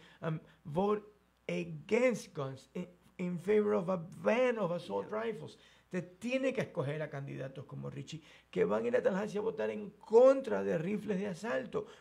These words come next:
Speaker 1: porque es lo que necesitamos en este momento. How many more? Two shootings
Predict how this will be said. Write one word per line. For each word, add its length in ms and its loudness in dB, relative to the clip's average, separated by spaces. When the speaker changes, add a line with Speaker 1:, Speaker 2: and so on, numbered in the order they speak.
Speaker 1:
porque 400 2
es 100 2
lo 160 -2
que 120 0
necesitamos 840 -4
en 100 -8
este 280 -10
momento. 600 -6
How 200 -4
many 380 -4
more? 400 0
Two 200 0
shootings 600 -4